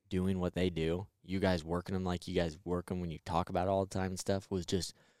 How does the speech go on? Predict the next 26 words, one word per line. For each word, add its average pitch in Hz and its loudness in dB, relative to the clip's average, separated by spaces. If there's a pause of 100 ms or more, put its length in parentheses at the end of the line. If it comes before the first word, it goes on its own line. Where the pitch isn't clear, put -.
(440)
really, 104 6
really, 101 6
really, 98 6
really 95 6
cool 104 2
for - -6
me 92 0
to 90 2
experience. 95 0 (580)
The 95 0
c-, - -10 (160)
I 107 6
really 113 8
liked 98 2
hearing 101 0
you 92 0
guys 90 4
calling 92 2
and 78 -6
where 87 2
you 90 2
guys 85 2
were 80 -4
moving 87 0
behind 98 0
me, 107 0